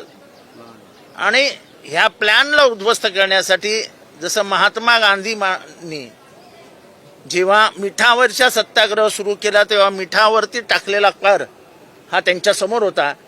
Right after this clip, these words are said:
आणि चिमूटभर त्यांनी, म्हणजे चिमटीत त्यांनी मीठ उचललं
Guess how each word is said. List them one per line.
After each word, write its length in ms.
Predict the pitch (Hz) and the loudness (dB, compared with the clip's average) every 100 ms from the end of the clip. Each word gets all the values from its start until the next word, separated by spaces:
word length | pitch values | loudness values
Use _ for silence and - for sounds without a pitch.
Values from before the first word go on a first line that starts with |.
| _ _ - | _ _ -4
आणि 180 | 196 214 | -2 -2
चिमूटभर 680 | - 233 214 269 269 285 277 | -2 -2 0 0 2 0 0
त्यांनी, 440 | 262 262 262 240 | -2 -2 -2 -2
म्हणजे 260 | 196 202 185 | -6 -6 -6
चिमटीत 420 | 226 214 208 269 | -6 -8 -8 -10
त्यांनी 320 | - 254 254 | -2 -2 0
मीठ 260 | 233 247 196 | -4 -6 -8
उचललं 460 | - 214 185 185 | -2 0 2 0